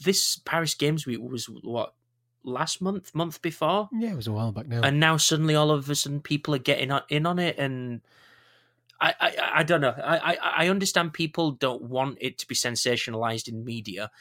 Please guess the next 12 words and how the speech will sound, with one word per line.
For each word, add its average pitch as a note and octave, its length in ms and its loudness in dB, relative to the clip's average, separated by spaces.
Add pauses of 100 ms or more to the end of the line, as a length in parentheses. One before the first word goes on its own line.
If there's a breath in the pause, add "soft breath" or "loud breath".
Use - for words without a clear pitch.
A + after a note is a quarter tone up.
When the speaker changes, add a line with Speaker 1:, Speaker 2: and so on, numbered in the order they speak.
(220 loud breath)
Speaker 1:
The A#2+ 80 -6
problem B2 420 -2
is, A#2+ 220 -2
is A2+ 400 -6
that A2 320 -2 (560)
it B2+ 180 -6
happens. - 720 -4 (800)
It's - 300 -4
not C#3 200 -2
just - 280 -6
games D#3+ 320 0
that A#2 220 -6